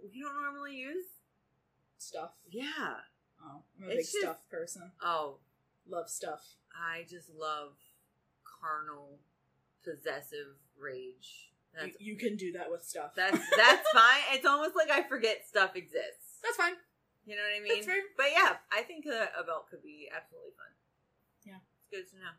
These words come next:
Speaker 2: Yeah.
Speaker 1: Noted.
Speaker 2: Yeah. You gotta get the right belt, though.
Speaker 1: Yeah, nothing uncomfy.
Speaker 2: Like,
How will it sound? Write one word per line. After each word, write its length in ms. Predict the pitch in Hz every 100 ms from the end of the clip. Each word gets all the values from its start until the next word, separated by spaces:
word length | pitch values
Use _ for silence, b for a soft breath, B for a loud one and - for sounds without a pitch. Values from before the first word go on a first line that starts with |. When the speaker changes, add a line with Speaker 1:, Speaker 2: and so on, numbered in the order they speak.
| _ _ _
Speaker 2:
Yeah. 160 | 214 202 _ _ _ _ _ -
Speaker 1:
Noted. 680 | 190 240 247 247 - - 175 _
Speaker 2:
Yeah. 100 | 190 185 _ _ _ _ _ -
You 60 |
gotta 140 | 214 233
get 100 | 254
the 60 |
right 180 | 233 202
belt, 180 | 170 127
though. 180 | - - _ _ _ _ _ _ _ _ _ _ _ _ _ _
Speaker 1:
Yeah, 240 | 190 143 160 _
nothing 280 | 180 185 196
uncomfy. 260 | 170 160 214
Speaker 2:
Like, 380 | 196 156 131